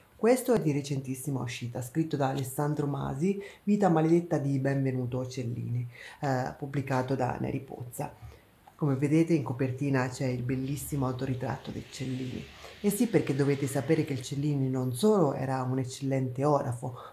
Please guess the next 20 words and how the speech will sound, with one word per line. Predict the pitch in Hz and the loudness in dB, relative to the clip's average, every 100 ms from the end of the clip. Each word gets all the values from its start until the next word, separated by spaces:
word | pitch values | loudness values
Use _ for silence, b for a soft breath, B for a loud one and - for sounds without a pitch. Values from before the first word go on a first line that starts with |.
| - | -2
ma | 214 | 0
fu | 214 190 | 6 8
anche | 170 160 151 135 135 131 - | 8 6 0 0 -2 -6 -4
un | 139 | 0
abile | 131 131 131 | 2 2 0
disegnatore, | 120 120 131 131 196 185 127 - | 0 0 0 0 2 4 2 2
un | 151 151 | 6 6
musicista | 147 143 - 202 175 - | 6 2 -2 -4 -4 -2
addirittura | 131 147 135 143 143 127 127 B B | -2 -2 -4 -4 -4 -4 -6 B B
e | 240 | -2
finanche | 233 160 160 180 175 | 2 4 4 2 -2
scrittore. | - 135 123 135 123 127 120 B B B - | -2 -6 -4 -4 -4 -6 -12 B B B 0
Proprio | 175 170 160 139 135 | 2 4 4 4 2
i, | 147 131 127 120 | 0 -2 -2 -2
eh, | 120 131 - 127 | -4 -8 -14 -6
Cellini | - 160 220 208 139 | 2 6 6 6 4
scrisse | - 131 123 127 127 | 2 -2 -2 0 2
la | 123 123 123 - 120 - _ _ - | 2 0 -2 -4 -8 -14 _ _ -4
propria | 135 127 135 | -2 0 -2
autobiografia | 131 127 131 139 131 147 - 127 131 | -2 -2 -4 -2 -2 -2 -2 -2 -2